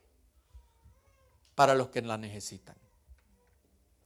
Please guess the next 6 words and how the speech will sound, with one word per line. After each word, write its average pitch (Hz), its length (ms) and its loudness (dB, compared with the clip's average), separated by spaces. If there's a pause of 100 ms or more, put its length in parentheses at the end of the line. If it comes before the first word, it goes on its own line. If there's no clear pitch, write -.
(3500)
Ahorita 165 440 8
hemos 233 200 0
estado 220 480 6
nosotros 220 520 -2
en 185 140 -6
la 156 300 -4